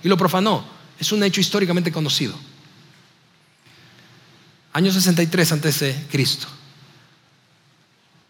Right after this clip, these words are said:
Ese fue el momento más humillante de Israel en la decadencia que experimentaron después de que se dividió el reino a manos de los hijos de Salomón. <coughs> Perdón, ¿por qué te digo eso?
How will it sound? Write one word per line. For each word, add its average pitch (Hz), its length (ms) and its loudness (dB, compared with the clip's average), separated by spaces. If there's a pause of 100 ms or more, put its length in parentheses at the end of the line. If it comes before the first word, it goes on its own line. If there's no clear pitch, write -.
(340)
Ese 175 80 -2
fue 196 160 0
el 196 60 4
momento 185 320 4
más 156 580 2
humillante 143 680 2
de 127 80 -4
Israel 143 440 -2
en 135 120 -4
la 139 80 0
decadencia 151 640 0
que 160 80 -2
experimentaron 143 520 -4
después 123 300 -6
de 127 80 -6
que 123 80 -8
se 123 120 -6
dividió 113 260 -4
el 117 60 -4
reino 113 320 -6 (500)
a - 80 -6
manos 110 300 -4
de 110 60 -8
los 101 180 -6
hijos - 380 -10 (720)
de 113 80 -12
Salomón. 139 340 -4 (4000)
<coughs> - 880 0
Perdón, 160 320 4
¿por 185 120 -2
qué 294 120 -2
te 302 100 -4
digo 311 220 2
eso? 233 240 0